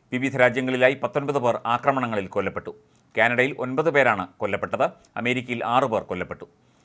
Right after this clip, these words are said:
ഓസ്ട്രേലിയ, ബെൽജിയം, കിർഗിസ്ഥാൻ, ബ്രിട്ടൻ എന്നിവിടങ്ങളിൽ ഓരോരുത്തരും ആക്രമണങ്ങളിൽ കൊല്ലപ്പെട്ടു. അപകടങ്ങൾ,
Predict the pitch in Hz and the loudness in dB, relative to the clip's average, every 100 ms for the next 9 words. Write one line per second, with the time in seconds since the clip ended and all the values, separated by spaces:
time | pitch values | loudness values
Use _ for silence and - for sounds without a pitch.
0 | _ 110 110 123 120 123 120 117 107 139 | _ -6 -4 -2 0 0 0 -2 -4 -10
1 | 131 123 110 123 - 95 82 120 139 135 | -4 -4 -4 -6 -4 -4 -2 -4 -4 -8
2 | 123 120 120 117 113 113 120 143 120 117 | -4 0 0 0 -2 -4 2 2 2 -4
3 | 170 - _ - 117 123 131 123 104 90 | -8 -14 _ -2 -2 0 0 0 -4 -4
4 | - 92 92 80 - _ _ _ _ 110 | -4 -4 -4 -10 -16 _ _ _ _ -2
5 | 120 120 117 131 | 0 2 2 0